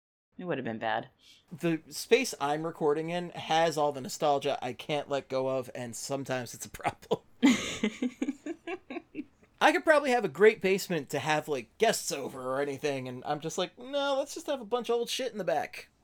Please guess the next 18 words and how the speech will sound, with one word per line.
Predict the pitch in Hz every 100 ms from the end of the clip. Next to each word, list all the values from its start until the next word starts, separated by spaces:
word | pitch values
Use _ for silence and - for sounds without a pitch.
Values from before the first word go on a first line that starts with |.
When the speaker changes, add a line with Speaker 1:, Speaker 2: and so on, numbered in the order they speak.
| _ - _ _ _ _ - -
Speaker 1:
Mm. | 180 175 151 139 - - - - _ _ _
Yeah, | 170 160 156 156
well, | 180 247 247 254 - _ - _ _ _ _ -
whatever | 269 285 208
makes | 151 -
you |
happy, | 151 143 - 147
you | 151
know? | 160 170 - - _ _ _ - - _ -
Speaker 2:
It's | -
my | 139 139
shit, | 131 - 139
and | 117
it |
all | 120 117
makes | 104 104
me | -
happy. | 107 104 98 104